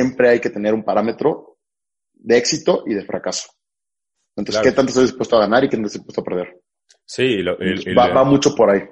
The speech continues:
Speaker 2: Sí, sí, sí. Y, y, y puntualizas algo que también creo que ha sido importante en el crecimiento de, de su marca, que es de tomas, tomas decisiones, pero las consultas con tu equipo, que al final es,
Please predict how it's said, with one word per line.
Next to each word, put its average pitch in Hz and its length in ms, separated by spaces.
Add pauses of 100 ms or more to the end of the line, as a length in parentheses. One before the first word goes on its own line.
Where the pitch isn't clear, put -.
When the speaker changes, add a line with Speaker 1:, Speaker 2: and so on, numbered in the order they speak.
(400)
Speaker 2:
Sí, 127 260
sí, 117 100
sí. 135 160
Y, 101 300
y, 95 380
y 95 40
puntualizas 104 720
algo 110 500 (220)
que 117 100
también 101 340
creo 107 180
que 110 300
ha 95 100
sido 107 200
importante 98 520
en 101 80
el 95 80
crecimiento 90 680
de, 80 440
de 85 120
su 85 140
marca, 104 440 (680)
que 92 300
es - 360
de 101 420 (220)
tomas, 113 460
tomas 117 280
decisiones, 110 560
pero 90 260
las 87 160
consultas 101 480
con 104 160
tu 85 80
equipo, 110 480
que - 80
al 87 80
final 87 340
es, - 380